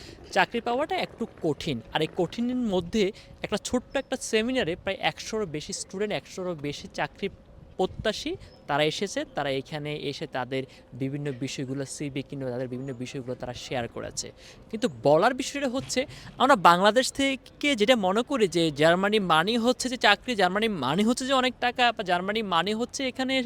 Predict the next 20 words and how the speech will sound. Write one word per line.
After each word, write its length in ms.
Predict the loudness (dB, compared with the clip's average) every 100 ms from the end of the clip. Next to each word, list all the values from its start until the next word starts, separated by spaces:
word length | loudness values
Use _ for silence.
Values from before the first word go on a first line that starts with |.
| 0 -2
আসলে, 260 | -2 0 0 0 -16 -18 -20 0 0
আসলে 280 | 2 -2 0 2
যে 140 | 0 0 2
পড়ালেখা 380 | 4 6 6 4
করে 140 | 2 4
চাকরি 340 | 4 4 2 -6 -10 -6
পেয়ে 200 | 0 0 0 -2
কোটি 160 | -2
কোটি 180 | -2 -2 -2 0
টাকা 140 | 2 2 2
ইনকাম 200 | 0 0
করা 120 | 0 2
যায়, 140 | 0
সেটা 200 | 0 -2 -2 -4 -12
বিষয়টা 220 | -4 -4
ঠিক 100 | -4 -10 -20 -20 -16 -4
এরকম 360 | -2 0 -2 -2 -4
নয়। 180 | -4 -6 -10
বিষয়টা 340 | -10 -8 -4 -6 -8 -20 -18
ঠিক 140 | -6